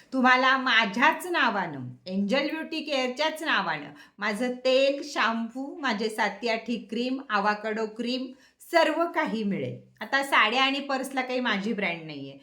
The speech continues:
त्याच्यामुळं तुम्ही त्या नाव, तुम्ही त्याच्यामध्ये कितीही पैसा काढून घेऊ शकता. फक्त कसं घ्यायचं हे पुढं ऐका, की आपण लाईव्हमध्ये काय करतो, एक साडीचा गठ्ठा फोडतो आणि मी तुम्हाला त्यातली एक साडी दाखवते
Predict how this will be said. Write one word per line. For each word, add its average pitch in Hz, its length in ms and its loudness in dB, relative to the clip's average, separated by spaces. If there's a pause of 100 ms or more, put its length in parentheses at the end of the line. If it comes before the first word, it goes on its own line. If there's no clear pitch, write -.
(200)
त्याच्यामुळं 247 520 -2
तुम्ही 247 240 -2
त्या 233 140 2
नाव, 220 220 0 (180)
तुम्ही 254 200 0
त्याच्यामध्ये 240 580 0
कितीही 240 340 -2
पैसा 220 360 -2
काढून 208 320 -4
घेऊ 262 220 4
शकता. 208 540 -2 (300)
फक्त 339 360 2 (1080)
कसं 269 300 0
घ्यायचं 233 340 2
हे 196 120 4
पुढं 185 240 -2
ऐका, 127 480 -8 (320)
की 311 280 -4
आपण 330 320 4
लाईव्हमध्ये 320 540 2
काय 262 220 2
करतो, 247 680 2
एक 254 220 2
साडीचा 214 480 0
गठ्ठा 202 400 0
फोडतो 254 500 -2
आणि 196 300 -2
मी 226 220 -2
तुम्हाला 220 300 -4
त्यातली 190 480 -8
एक 349 220 4
साडी 254 320 2
दाखवते 185 920 -2